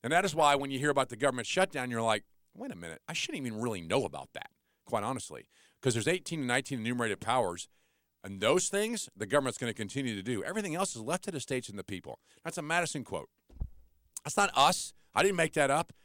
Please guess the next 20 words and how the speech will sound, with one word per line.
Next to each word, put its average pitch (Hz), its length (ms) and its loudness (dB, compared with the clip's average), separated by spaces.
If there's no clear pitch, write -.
I 127 40 -2
mean, 147 280 0
to 143 120 -6
still 190 240 8
today, 170 380 4
we're 165 140 6
arguing 170 320 4
about 143 180 6
what 165 160 6
the 147 80 2
role 151 220 6
of 135 60 -2
government 170 360 0
is. 214 160 0
I 165 60 -6
mean, 180 200 -4
that 202 120 4
has 220 120 2
been 196 160 6
decided. 185 760 2